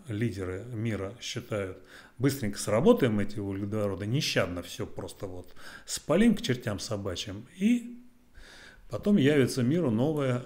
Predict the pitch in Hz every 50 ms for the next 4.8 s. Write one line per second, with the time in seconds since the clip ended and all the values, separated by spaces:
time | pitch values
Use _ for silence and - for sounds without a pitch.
0 | - 127 117 110 110 110 107 101 101 101 95 - - - - 107 107 110 120 151
1 | 160 147 147 135 120 - - - - - _ - - _ _ _ _ _ _ _
2 | _ _ - 175 233 226 151 139 170 190 185 147 135 127 - - - - - -
3 | - - 156 117 110 123 139 127 127 123 110 110 104 104 101 104 110 110 107 -
4 | 117 107 110 107 104 101 117 135 127 - 202 190 160 127 -